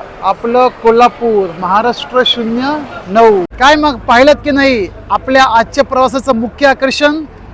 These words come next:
करूळ घाट, म्हणजेच गगनबावडा घाट. संपूर्ण घाट रोडचे अपडेट्स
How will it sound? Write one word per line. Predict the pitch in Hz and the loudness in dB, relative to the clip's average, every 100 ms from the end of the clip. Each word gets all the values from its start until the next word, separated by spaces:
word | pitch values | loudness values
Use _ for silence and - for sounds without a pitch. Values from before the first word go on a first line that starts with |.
| - | -2
करूळ | 262 277 311 | 4 6 4
घाट, | 254 247 196 - 165 | 4 4 4 0 -4
म्हणजेच | 220 240 294 339 - - - - - | -2 0 0 0 -4 -20 -20 -20 -4
गगनबावडा | 208 277 285 254 240 220 | 2 2 4 4 4 2
घाट. | 180 156 143 _ | 0 -4 -8 _
संपूर्ण | - 214 202 254 254 | -4 -4 -2 -4 -4
घाट | 196 220 233 | 0 0 2
रोडचे | 233 220 240 | -2 -2 -4
अपडेट्स | 202 170 226 226 - | -4 0 0 0 -6